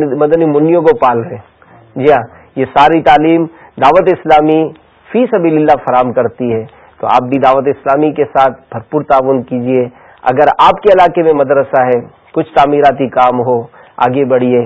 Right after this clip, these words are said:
اس کام میں حصہ لیجیے، ثواب جاریہ ہے۔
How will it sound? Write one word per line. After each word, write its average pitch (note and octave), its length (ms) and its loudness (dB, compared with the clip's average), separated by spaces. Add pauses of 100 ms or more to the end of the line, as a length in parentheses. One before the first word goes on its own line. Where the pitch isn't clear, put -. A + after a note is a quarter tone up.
(240)
اس - 180 -14
کام C3 180 0
میں C3+ 180 0
حصہ B2+ 220 -2 (100)
لیجیے، B2 300 -4 (460)
ثواب C3 260 0 (120)
جاریہ C3+ 320 4 (100)
ہے۔ A#2+ 340 -10